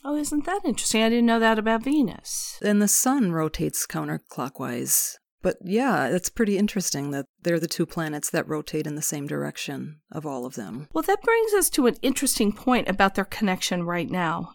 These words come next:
Speaker 1: in the
Speaker 2: Hmm,
Speaker 1: sky.
Speaker 2: say more.
Speaker 1: They're in a position known as mutual reception, which means each one is in the sign that's ruled by the other.
Speaker 2: Oh.
Speaker 1: So,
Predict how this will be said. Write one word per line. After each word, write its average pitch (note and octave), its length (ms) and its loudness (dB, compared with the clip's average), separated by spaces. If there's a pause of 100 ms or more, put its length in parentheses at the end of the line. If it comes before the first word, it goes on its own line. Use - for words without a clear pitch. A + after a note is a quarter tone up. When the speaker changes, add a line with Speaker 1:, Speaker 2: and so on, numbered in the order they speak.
Speaker 1:
in G#3+ 80 4
the G3+ 60 8
Speaker 2:
Hmm, G3 60 2
Speaker 1:
sky. E3+ 340 4
Speaker 2:
say F3 80 0
more. E3 300 -4 (100)
Speaker 1:
They're A#3+ 220 8
in C4 100 8
a C#4+ 80 8
position A#3+ 640 4
known G3 200 6
as F#3+ 240 2
mutual G#3 500 4
reception, F3 680 0 (100)
which - 240 2
means G#3 400 6 (100)
each A#3 340 0
one A3+ 300 6
is F#3+ 180 0
in G3 120 2
the F#3+ 80 0
sign B3 400 6
that's - 320 -2
ruled A3 520 4
by F3 160 4
the E3+ 160 2
other. D3+ 300 0
Speaker 2:
Oh. F3 640 -14
Speaker 1:
So, - 420 2